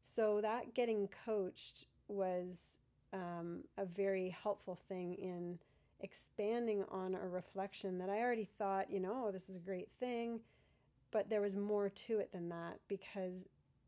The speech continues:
this expansion of letting him know what it means to me, how it helps me, how I feel, that deepens our connection, and it, it has us understand each other more fully.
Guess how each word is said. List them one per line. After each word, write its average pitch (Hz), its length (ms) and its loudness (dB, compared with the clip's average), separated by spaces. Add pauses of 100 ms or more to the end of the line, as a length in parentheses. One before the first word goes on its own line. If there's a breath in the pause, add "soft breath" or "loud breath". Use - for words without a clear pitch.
(140)
this 196 240 -4
expansion 220 760 0
of 180 280 -4
letting 202 380 2
him 185 400 0
know 190 240 2
what 180 220 0
it - 80 -2
means 190 380 2
to - 100 -6
me, 196 420 0 (520 loud breath)
how 202 200 2
it 202 80 2
helps - 420 -2
me, 196 200 2
how 214 180 0
I 214 100 2
feel, 190 600 0 (600 loud breath)
that 208 540 0
deepens 208 520 0
our 190 200 2
connection, 180 800 -6 (500 loud breath)
and 190 640 0 (640)
it, 190 320 4 (520)
it 214 160 2
has 214 360 2
us 196 160 2
understand 196 680 0
each 180 200 -6
other 180 280 -2
more 175 240 -2 (140)
fully. 214 400 -2